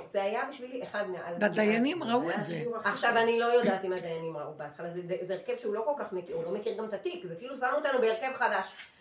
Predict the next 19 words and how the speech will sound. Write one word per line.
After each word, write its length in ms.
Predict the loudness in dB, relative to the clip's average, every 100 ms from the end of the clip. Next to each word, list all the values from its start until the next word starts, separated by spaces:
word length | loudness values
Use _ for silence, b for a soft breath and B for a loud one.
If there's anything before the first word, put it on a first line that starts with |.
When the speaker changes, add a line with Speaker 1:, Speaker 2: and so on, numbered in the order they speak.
| B -10
Speaker 1:
אבל 240 | -4 0
הדיין 360 | 2 2 2 2
ישר 260 | 0 -2 -4
קלט, 260 | -4 -6 -8 -12
כי 100 | -12
לפני 280 | -4 -2
שבוע, 380 | 0 -2 0 -2
לפני 240 | -2 -4 -6
כן 120 | -4 -2
היה 220 | 0 0
לי 120 | -4
דיון 240 | -4 -4
אחר, 220 | -4 -4 -6 -6 -10
גם 220 | -10 -10
בדיוק 280 | -12 -10 -10 -8
באותו 300 | -10 -8 -10
זה. 100 | -12 -16 b b b -8
הדיין 320 | -4 -2 -2
ישר 220 | -2